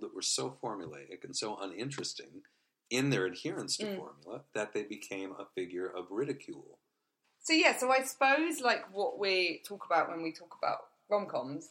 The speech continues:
Speaker 2: is just this kind of, like, inability of people to separate what has gone in the past and what is happening now and the revival of it, and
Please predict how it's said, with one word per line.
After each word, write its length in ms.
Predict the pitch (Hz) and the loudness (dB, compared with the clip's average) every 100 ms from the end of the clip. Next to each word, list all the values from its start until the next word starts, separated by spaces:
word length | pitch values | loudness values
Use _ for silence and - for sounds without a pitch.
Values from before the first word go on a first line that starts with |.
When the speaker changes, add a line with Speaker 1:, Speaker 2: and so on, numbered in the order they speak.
| - | -10
Speaker 2:
is 220 | 170 151 | -8 -6
just 260 | 170 160 170 | -8 -8 -10
this 160 | 151 | -14
kind 300 | - 165 160 | -8 -6 -4
of, 120 | 151 | -6
like, 260 | 151 156 156 | -2 -2 -2
inability 640 | 175 170 165 165 160 - 151 | -10 -6 -4 -4 -6 -6 -6
of 180 | 151 151 | -6 -10
people 360 | 160 151 147 147 | -12 -10 -12 -12
to 140 | 156 | -10
separate 720 | 147 170 156 151 143 131 110 _ - _ | -4 -2 -4 -4 -4 -2 -6 _ -20 _
what 200 | 156 - | -6 -6
has 140 | 143 139 | -8 -6
gone 420 | 143 135 131 135 _ | -4 -4 -6 -14 _
in 80 | 160 | -10
the 60 | 151 | -8
past 400 | 170 151 143 - | -4 -4 -4 -8
and 100 | 143 | -8
what 120 | 147 | -8
is 80 | 156 | -8
happening 400 | 135 - 147 139 | -12 -10 -6 -6
now 380 | 139 - - - _ | -6 -8 -12 -16 _
and 200 | 139 147 | -12 -8
the 60 | 143 | -6
revival 500 | 143 139 135 135 123 | -6 -4 -4 -6 -10
of 100 | - | -10
it, 240 | - - - - | -8 -6 -8 -12
and 300 | 139 135 | -10 -10